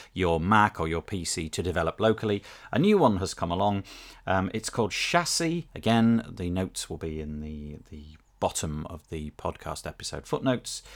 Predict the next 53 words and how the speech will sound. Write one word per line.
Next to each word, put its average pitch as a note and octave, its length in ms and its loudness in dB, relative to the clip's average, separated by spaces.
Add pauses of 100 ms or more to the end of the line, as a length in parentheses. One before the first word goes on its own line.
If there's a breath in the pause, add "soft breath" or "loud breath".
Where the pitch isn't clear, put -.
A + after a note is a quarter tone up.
(400 loud breath)
But, - 460 6
um, A#2+ 220 2
I C3 120 8
don't F#3 200 6
really B2+ 160 4
know B2 120 6
what G#2 120 4
the G2+ 60 -2
benefit G2+ 400 0
is G2+ 340 2 (120)
from F#2 400 -4
one F#2+ 260 2
over E2+ 260 -2
the F2+ 140 0
other. F#2+ 300 4 (320 loud breath)
Um, F#2 680 0
but G#2 240 0
you A#2+ 120 0
can - 140 -2
go B2+ 120 6
and F2+ 80 4
have D#2+ 80 0
a E2+ 40 0
look F2 220 -2
if F2+ 140 -6
this - 180 -4
is E2+ 80 -4
something E2 420 -4
that D#2 80 -6
you're E2+ 180 -4
interested - 440 -8
in. D#2+ 200 -6
It's F2 200 -12
yet E2+ 200 -2
another F2 240 -2
variation D#2+ 600 -4
on D#2 80 -4
the D#2 80 -6
same D#2+ 280 -4
theme. E2 540 -6
So, - 200 -8
yeah, F2+ 220 -2
Chassis. F2 640 0 (340 loud breath)
It - 240 -12
describes F#2+ 400 -2
itself F2 380 -4
as E2 100 -6
develop A2 400 2
WordPress F#2+ 380 -4
sites - 480 -6
locally F2+ 500 -2
with E2 340 -4
Chassis. D2+ 600 -10